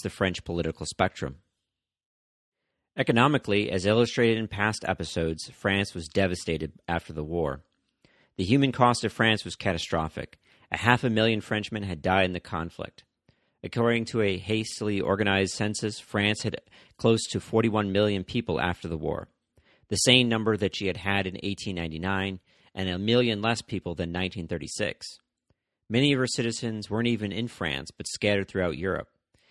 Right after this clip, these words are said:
It would take years for these people to return home, integrate back into soci-, society, and begin to rebuild their lives.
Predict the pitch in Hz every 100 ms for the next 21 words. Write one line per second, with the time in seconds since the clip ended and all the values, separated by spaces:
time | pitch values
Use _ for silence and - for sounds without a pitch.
0 | _ 104 113 127 90 104 135 131 - 104
1 | 95 117 104 104 - 85 - 107 104 95
2 | 95 92 92 - _ _ - 104 104 104
3 | 69 98 110 110 117 - 90 85 76 -
4 | 92 87 80 80 80 90 87 82 101 98
5 | 87 82 87 80 73 85 87 69 - -